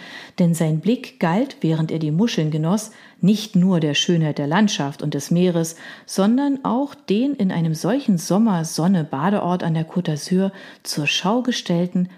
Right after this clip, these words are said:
fleischlichen Reizen. Und Mellendorf genoss Cannes in vollen Zügen, auch in den Nächten. Mellendorfs Ausflug an die Côte d'Azur endete nach nur fünf Tagen.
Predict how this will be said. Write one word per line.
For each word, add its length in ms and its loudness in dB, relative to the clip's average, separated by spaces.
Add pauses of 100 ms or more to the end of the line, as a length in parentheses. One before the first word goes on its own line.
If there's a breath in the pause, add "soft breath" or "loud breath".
fleischlichen 640 -4
Reizen. 540 -8 (400 soft breath)
Und 240 2
Mellendorf 540 2
genoss 500 2
Cannes 320 -2
in 80 -4
vollen 380 -2
Zügen, 400 0 (440 loud breath)
auch 440 0
in 160 0
den 180 2
Nächten. 460 -2 (840 loud breath)
Mellendorfs 760 2
Ausflug 640 -2
an 100 -2
die 100 -2
Côte 300 -2
d'Azur 420 2 (320 loud breath)
endete 500 2
nach 260 2
nur 120 4
fünf 360 0
Tagen. 460 0